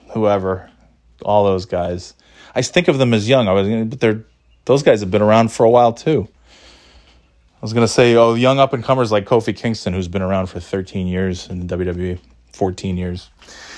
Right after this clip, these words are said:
Anyways, it was a great weekend of, of wrestling a couple weeks ago, SummerSlam weekend and C M Punk's return. I'll talk about that, talk about lots of stuff. And I'm gonna end it at exactly the thirty-minute mark.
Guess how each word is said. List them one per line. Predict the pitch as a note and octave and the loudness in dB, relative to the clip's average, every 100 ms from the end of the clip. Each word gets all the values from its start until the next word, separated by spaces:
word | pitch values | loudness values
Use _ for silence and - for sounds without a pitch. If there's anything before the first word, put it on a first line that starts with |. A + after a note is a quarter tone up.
| - - - - | -20 -20 -18 0
Anyways, | D#3+ B2+ A2 G2 | 2 4 2 0
it | - | 2
was | C#3 | 4
a | B2+ | 6
great | C#3+ C#3+ | 4 2
weekend | C3 B2+ C3 A#2+ | -2 -2 0 2
of, | A2 F#2 F#2+ | 0 -2 -8
of | G2 F2+ | -8 0
wrestling | A#2 A2+ A#2 G#2+ | 2 2 -2 -4
a | G2+ | -4
couple | G#2 G2+ | -4 -4
weeks | G2 G2+ - | -6 -6 -6
ago, | G2+ G2+ | -2 0
SummerSlam | F#2+ A2 G#2 G2 G#2+ G2+ | 0 -4 -4 -4 -4 -2
weekend | G2+ G2+ G#2+ G2 | -4 -4 -2 -2
and | F#2 | -4
C | - G#2 | -6 -6
M | G2 | -6
Punk's | G2 G2 - | -4 -6 -8
return. | F2+ G#2 G2+ | -6 -2 0
I'll | G2 | 0
talk | - A#2+ | 2 0
about | G2 F#2 F#2 | 2 0 2
that, | G2+ G2+ - - - | 2 2 -2 -20 -8
talk | - D#3 | 2 2
about | A#2+ | 2
lots | G2+ F#2+ G2 | -2 -6 -6
of | F#2 | -10
stuff. | - E2+ - - _ _ _ _ - | -6 -6 -6 -20 _ _ _ _ -4
And | A#2 | 0
I'm | C3+ | 2
gonna | B2+ | 2
end | A#2+ A#2+ | 0 0
it | A#2+ | 0
at | G#2+ | 0
exactly | G2 F#2 C3 C#3+ G2 G2 | -2 0 0 2 -4 -4
the | G2 | -10
thirty-minute | - B2 A2+ A2+ A2 F#2+ | -4 -2 0 -2 -4 -2
mark. | A2+ B2+ | 0 0